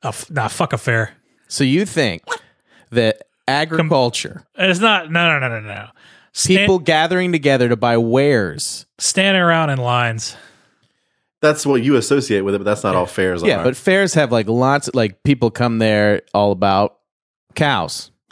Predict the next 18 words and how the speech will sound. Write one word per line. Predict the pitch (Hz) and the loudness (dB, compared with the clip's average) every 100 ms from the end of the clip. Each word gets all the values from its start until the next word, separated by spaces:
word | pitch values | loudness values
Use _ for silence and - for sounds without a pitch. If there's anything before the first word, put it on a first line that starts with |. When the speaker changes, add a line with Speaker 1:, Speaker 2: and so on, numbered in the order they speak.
| - | -8
Speaker 2:
all | - 101 | 0 2
about | 104 113 113 | 2 2 2
horses, | 143 143 104 - - - - _ - | 2 0 0 -6 -10 -12 -20 _ -2
all | 92 | 0
about | 98 113 113 | 2 0 -2
plants, | - 156 98 - - - _ _ _ _ _ _ _ _ _ - | -2 0 -2 -6 -12 -12 _ _ _ _ _ _ _ _ _ -6
Speaker 3:
You're | 113 | 0
Speaker 2:
all | 151 | 2
Speaker 3:
th-, | 190 | 2
you're | 160 | 2
Speaker 2:
about | 190 | 2
Speaker 3:
thinking | 170 143 | 2 2
of | 120 | 2
two | 131 | 2
thousand | 117 107 107 | 2 2 2
eighteen | 101 101 104 95 90 87 | 0 0 0 0 -2 -4
state | - 90 - | -4 -4 -4
fairs. | 85 78 - - | -8 -6 -8 -12